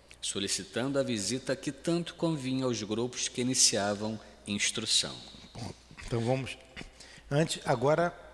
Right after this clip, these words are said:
Speaker 2: <clears throat> até aqui, ele descreveu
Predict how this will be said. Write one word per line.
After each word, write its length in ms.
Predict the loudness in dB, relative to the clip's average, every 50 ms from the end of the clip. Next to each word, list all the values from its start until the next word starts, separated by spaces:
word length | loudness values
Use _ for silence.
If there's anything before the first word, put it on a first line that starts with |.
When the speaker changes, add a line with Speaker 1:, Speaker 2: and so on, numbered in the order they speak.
| -20 -20 -20 -20
Speaker 2:
<clears throat> 380 | -20 -14 -8 -6 -6 -4 -6 -4 0
até 260 | 0 0 4 4 4
aqui, 400 | 4 4 2 2 4 4 4 2 0 -10 -20 -20 -20 -20 -20 -20 -20 -20 -20 -20 -20 -20 -20 -20 -20 -20 -20 -20 -20 -20 -20 -20 -20 -20 -20 -20 -18 -18 -18 -20 -20 -20 -18 -18 -20 -20 0 6
ele 240 | 6 8 8 8 4
descreveu 840 | 2 4 2 2 6 6 6 8 8 6 6 6 6 6 6 4 2